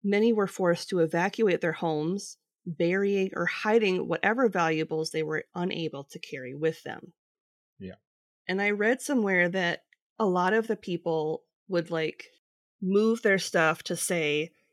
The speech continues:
Speaker 1: a church that was nearby. And then as soon as the fire approached the church, they're like, "Shit!" And then they're running back to the church to try and grab their stuff and move it to another place. So it was, like, this game of kinda like hide and seek the var-, the
Speaker 2: Yeah.
Speaker 1: valuables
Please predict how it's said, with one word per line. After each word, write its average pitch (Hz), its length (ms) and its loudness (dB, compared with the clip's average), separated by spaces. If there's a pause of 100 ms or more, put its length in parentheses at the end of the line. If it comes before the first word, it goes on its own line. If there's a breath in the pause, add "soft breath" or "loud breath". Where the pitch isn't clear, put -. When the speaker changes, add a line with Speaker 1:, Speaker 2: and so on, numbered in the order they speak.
(160)
Speaker 1:
a 170 80 -4
church - 600 -2
that 170 140 0
was 165 120 0
nearby. 143 600 -2 (400)
And 190 140 2
then 180 120 4
as 170 100 0
soon 185 180 0
as 175 120 0
the 170 100 -4
fire 170 340 4
approached - 440 -4
the 156 60 -12
church, - 340 0
they're 170 100 -6
like, 147 220 -8
"Shit!" - 440 2
And 175 140 0
then 165 120 0
they're 160 120 2
running 180 340 2
back 180 300 2
to 185 100 -4
the 175 100 0
church - 420 0
to 175 80 -4
try 175 200 0
and 165 120 0
grab 156 280 2
their 151 140 -2
stuff 147 400 -8
and 175 220 -2
move 175 180 2
it - 160 0
to 180 140 -4
another 151 380 -4
place. - 360 -10
So 185 80 -2
it 190 80 -2
was, 190 220 0
like, 180 360 -4 (420 soft breath)
this 185 280 -4
game 175 540 0
of 147 640 -4 (420)
kinda 214 180 0
like 175 240 -2 (180)
hide 190 280 0
and 175 100 -2
seek 165 280 -4
the 165 80 -4
var-, 151 260 -4
the 170 280 -6
Speaker 2:
Yeah. 107 180 -4
Speaker 1:
valuables 156 760 -4